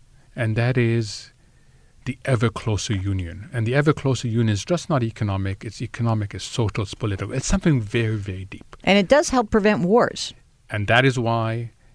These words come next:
Speaker 1: it's such an important vision. In the U K, however, it was never about the ever closer union. It was simply about a free trade arrangement.
Speaker 2: Mm.
Speaker 1: So the free flow of goods and services is an end in itself.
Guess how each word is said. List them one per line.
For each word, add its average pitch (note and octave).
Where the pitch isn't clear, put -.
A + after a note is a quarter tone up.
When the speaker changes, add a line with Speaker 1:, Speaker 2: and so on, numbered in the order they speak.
Speaker 1:
it's -
such -
an A#2
important G2+
vision. D3+
In D#3+
the D#3+
U E3+
K, D4+
however, A#2
it E3+
was D#3+
never G3+
about A#2
the -
ever A#2+
closer -
union. G2+
It C#3+
was C3
simply F#3
about C3
a A#2+
free D3+
trade A#2+
arrangement. G2
Speaker 2:
Mm. B2
Speaker 1:
So C3
the C#3+
free G3+
flow F#3
of B2+
goods D3
and B2+
services C#3+
is F3+
an D#3+
end F3
in E3+
itself. E3